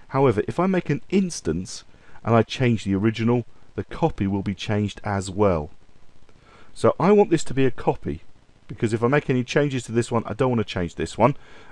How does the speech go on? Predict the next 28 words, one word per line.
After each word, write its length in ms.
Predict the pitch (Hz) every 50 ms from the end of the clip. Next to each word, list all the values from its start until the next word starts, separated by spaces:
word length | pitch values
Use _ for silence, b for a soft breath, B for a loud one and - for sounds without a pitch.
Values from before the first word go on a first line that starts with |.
| B B
And 160 | 117 120 139
rather 220 | 165 190 202 156 156
than 120 | 147 135
calling 300 | - - 127 113 110 110
it 180 | - - - -
point 340 | - 139 117 - - -
two, 240 | - - 117 104 110
which 160 | 113 113 -
isn't 160 | 110 104 - -
a 60 | 90
very 160 | 107 101 95
helpful 320 | 104 110 98 - - 92
name, 380 | 90 92 110 117 117 117 117 B B B B B B B B
what 140 | 143 147 139
I'm 80 | 123
gonna 180 | 110 110 98 92
call 300 | - - 127 117 117 113
it 120 | 107 - -
is 500 | 98 98 98 98 98 95 - - - - - - - - - - - - - - - - - - b b b b b b b b b -
control 640 | - 98 95 - - 156 151 147 151 151 147 143 - - - - - - - - - - - - - - - - - - - - - - - - - - - - - - - - - - - - - - - - - - - - - - - - - - - - - - - - - - -
I 440 | 92 101 98 95 95 98 95 92 - - - - - - - - - - - - - - - - - - - - - - _ _ _ - - - - - -
left, 460 | - - 82 71 - - - - - - - - -
or 120 | - - - -
L. 240 | 78 71 71 - - - - - - - - - - - - - - - - - b b b b b b b b b b b b -
And 140 | - 92 101
then 120 | 107 107 107
click 220 | - 135 - -
OK. 420 | 151 165 - - 226 240 226 -